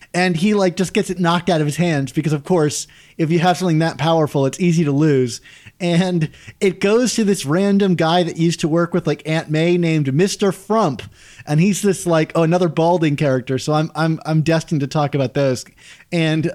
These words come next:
he gets the powers of God, essentially. And he's just this, like, persnickety old man.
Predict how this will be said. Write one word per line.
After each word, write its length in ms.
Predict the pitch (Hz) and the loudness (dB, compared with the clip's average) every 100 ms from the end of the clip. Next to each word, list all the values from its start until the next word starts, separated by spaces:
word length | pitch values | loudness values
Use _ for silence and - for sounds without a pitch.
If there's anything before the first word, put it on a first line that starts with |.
| - | -10
he 240 | - 247 | 0 0
gets 300 | 202 247 233 | 2 0 0
the 120 | - 196 | -2 -4
powers 540 | 160 190 233 214 165 | -2 0 2 2 2
of 160 | 165 131 | -2 0
God, 440 | 151 156 185 214 | 0 2 2 0
essentially. 800 | 202 202 226 240 240 254 262 247 | -2 -2 0 0 0 0 -2 -2
And 140 | 165 | 0
he's 120 | 180 185 | 0 0
just 220 | 220 - | -2 -2
this, 200 | 220 - | -4 -2
like, 300 | 170 151 - - - _ - | -2 -2 -6 -20 -20 _ -2
persnickety 720 | 185 - 175 190 196 202 196 | -2 0 0 0 0 0 0
old 280 | 175 175 151 | 0 0 0
man. 440 | 147 160 190 220 | -2 0 0 -2